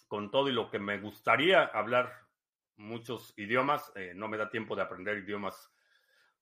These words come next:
Entonces, eh, vamos a recurrir, recurrir a la inteligencia artificial para que me ponga subtítulos en portugués.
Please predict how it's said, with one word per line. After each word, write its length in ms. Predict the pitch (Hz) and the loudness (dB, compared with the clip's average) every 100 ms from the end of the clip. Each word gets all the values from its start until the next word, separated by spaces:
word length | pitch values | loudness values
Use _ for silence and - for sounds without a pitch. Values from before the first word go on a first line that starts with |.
| _ _ - | _ _ -16
Entonces, 880 | 92 92 - 113 110 - 113 107 - | -12 -4 2 2 2 2 2 2 -4
eh, 240 | 101 92 90 | -4 -2 0
vamos 240 | 104 104 | 0 0
a 60 | 98 | -2
recurrir, 520 | 95 107 104 113 117 127 - | -2 0 0 0 -4 -8 -6
recurrir 480 | 107 117 143 147 160 | 0 2 6 8 10
a 40 | |
la 80 | 131 | 8
inteligencia 500 | 117 117 117 160 156 | 6 4 4 6 6
artificial 420 | 120 107 143 147 | 2 2 6 6
para 240 | 143 107 - | 6 2 2
que 120 | 101 | -2
me 120 | 101 98 | -4 -4
ponga 380 | 120 117 113 | -2 0 -2
subtítulos 800 | 101 107 - 147 143 127 113 - | -2 -6 -6 -4 -2 0 0 -2
en 460 | 110 101 95 90 87 | -8 -8 -8 -8 -10
portugués. 840 | - 87 - 87 117 - - - | -10 -10 -10 -10 -10 -10 -18 -20